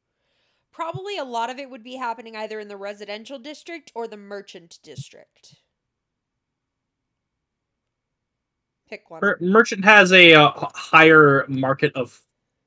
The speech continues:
Speaker 2: fuckery, so I'm gonna head, head toward the re-, residential.
Speaker 1: Residential? Okay,
Speaker 2: Yeah, I'm going
Speaker 1: um,
Speaker 2: more for people. <laughs>
Speaker 1: definitely more people. Uh, you see uh, there are some people that are, like, sitting out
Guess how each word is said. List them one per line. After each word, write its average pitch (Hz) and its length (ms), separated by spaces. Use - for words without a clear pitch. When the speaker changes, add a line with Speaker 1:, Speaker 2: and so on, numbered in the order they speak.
Speaker 2:
fuckery, 139 520
so 139 160
I'm 131 80
gonna 139 120
head, 147 160
head 147 80
toward 135 140
the 120 80
re-, 123 180
residential. 117 520
Speaker 1:
Residential? 226 520
Okay, 427 240
Speaker 2:
Yeah, 135 40
I'm 127 100
going 170 200
Speaker 1:
um, 233 380
Speaker 2:
more 143 160
for - 100
people. - 300
<laughs> - 400
Speaker 1:
definitely 254 360
more 262 160
people. 202 440
Uh, 202 420
you 233 260
see 269 720
uh, 220 280
there 233 220
are 240 260
some 214 540
people 233 340
that 226 100
are, 214 80
like, 196 220
sitting 226 380
out 208 300